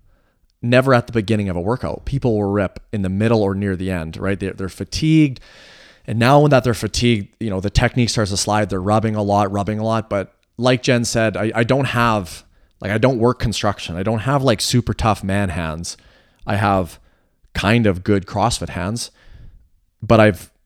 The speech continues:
I've al-, I've never ripped in workouts ever since I started.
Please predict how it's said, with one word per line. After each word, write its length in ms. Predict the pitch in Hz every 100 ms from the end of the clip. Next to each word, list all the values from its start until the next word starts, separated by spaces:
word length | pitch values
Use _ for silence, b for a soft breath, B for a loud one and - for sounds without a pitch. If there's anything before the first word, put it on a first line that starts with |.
| -
I've 180 | 117 110
al-, 240 | 120 131 139
I've 200 | 123 123
never 420 | 120 120 135 160
ripped 460 | 131 120 120 - - _
in 220 | 117 113
workouts 520 | 104 113 113 107 101 -
ever 200 | 120 127
since 200 | 135 135
I 80 | 120
started. 640 | 107 - 113 113 110 107